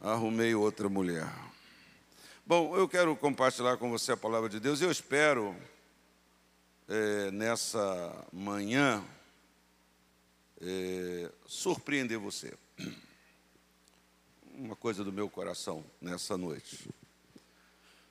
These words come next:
Ah, então, você tem a Bíblia? Quem tem a Bíblia,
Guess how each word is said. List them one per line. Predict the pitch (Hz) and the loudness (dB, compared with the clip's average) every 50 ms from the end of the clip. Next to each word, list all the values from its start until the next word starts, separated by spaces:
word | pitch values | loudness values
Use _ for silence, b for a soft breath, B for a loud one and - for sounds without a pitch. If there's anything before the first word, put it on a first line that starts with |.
| b b _ _ - - | b b _ _ -2 2
Ah, | 113 117 117 117 117 113 110 110 113 95 127 | 4 4 6 6 4 4 4 2 2 2 0
então, | 139 - 175 185 180 160 98 87 - - - | 0 0 0 0 0 0 -4 -8 -14 -14 -12
você | - 185 - - - 170 | -6 -4 -2 -2 -2 -2
tem | 131 151 175 170 | 0 2 4 6
a | 160 139 | 6 4
Bíblia? | 123 113 123 160 185 175 143 120 110 98 85 73 76 76 B B B B B B B B B B B _ _ _ _ _ | 4 2 2 2 2 2 0 -2 -2 -2 -4 -6 -10 -14 B B B B B B B B B B B _ _ _ _ _
Quem | - 120 123 120 117 | -6 -4 -2 -2 -4
tem | - - 135 127 120 113 | -4 -4 -2 -2 0 0
a | 107 101 | -2 -4
Bíblia, | 98 120 127 131 120 123 131 131 123 | -2 -2 -2 -2 0 0 0 0 -2